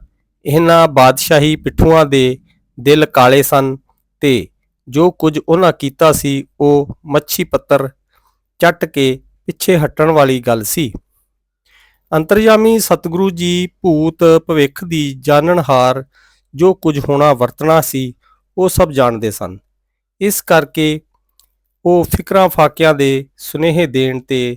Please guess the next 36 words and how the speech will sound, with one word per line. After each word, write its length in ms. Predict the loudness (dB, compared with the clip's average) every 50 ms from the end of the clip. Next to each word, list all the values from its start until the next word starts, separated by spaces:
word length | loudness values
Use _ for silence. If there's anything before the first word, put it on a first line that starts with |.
| -12 _
ਸਮਝਾਉਣ 680 | -16 -12 -10 -8 -8 -6 -2 -2 -2 0 0 -2 -2
ਦੇ 340 | -2 -2 -4 -4 -4 -8 -12 _ _ _ _ _ _ _ _ _ _ _ _ -8 -6 -6
ਅਰਥਾਂ 340 | -6 -6 -4 -2 -2 -2 0
ਵਿੱਚ 460 | -2 -4 -6 _ -8 -8 -8 -8 -8 -12 _ _
ਚੁੱਪ 240 | -6 -6 -6 -6 -4
ਕਰਕੇ 400 | -2 -2 -2 -2 -4 -6 -6 -6
ਬੈਠਣ 420 | -4 -6 -6 -6 -4 -4 -4 -4
ਦੀ 140 | -4 -6 -8
ਸਿੱਖਿਆ 540 | -10 -10 -12 -12 -6 -2 0 0 0 0 -4 _ _ _ -10
ਦੇਣ 260 | -4 -2 0 0 0
ਵਾਲਿਆਂ 340 | 0 0 2 2 2 0 0
ਦੀ 300 | -2 -6 -8 -8 -10 -12 _ _ _ _ _ _ _ _ _ _ _
ਕੱਖ 280 | -2 -2 -2 0 -2 -4
ਪਰਵਾਹ 380 | -2 0 2 4 4 4 4 2
ਨਹੀਂ 260 | 0 -2 -4 -4 -4
ਸਨ 240 | -4 -2 -4 -4 -2
ਕਰਦੇ 480 | -2 -2 -2 -2 -2 -4 -6 -6 -6 -10 _ _ _ -6
ਤੇ 120 | -4 -4
ਜ਼ੁਲਮ 400 | -4 -2 0 0 2 2 0 -2
ਵਿਰੁੱਧ 300 | -4 -4 -4 -6 -6 -8 -10 -10 -12 _ _ _ _ _ _ _ -4
ਲੜਨ 300 | -2 0 0 0 0 0
ਦਾ 180 | 2 0 0 0
ਜੋ 300 | -2 -2 -2 0 -2 -2 -4
ਹੁਕਮ 280 | -6 -4 -2 -2 -2 -4 -6 _ -10
ਅਕਾਲ 320 | -4 0 2 2 2 0
ਪੁਰਖ 300 | -2 -6 -10 -10 -10 -12 _ -6
ਤੋਂ 180 | -6 -4 -4
ਲੈ 220 | -4 -4 -4 -4 -4
ਕੇ 200 | -4 -4 -2 0
ਆਏ 160 | 0 0 0
ਸਨ, 320 | -2 -2 -4 -4 -4 -6 -12 _ _ _ _ _ _ _ _ -4
ਉਸ 280 | -2 -2 -2 -2 0 0
ਹੁਕਮ 520 | 0 0 -2 -4 -8 -6 -4 -2 -2 -2
ਨੂੰ 180 | -2 -2 -2 -2
ਮੰਨਣ 320 | -4 -2 -2 -2 -2 -2
ਲਈ 260 | -2 -4 -6 -8 -10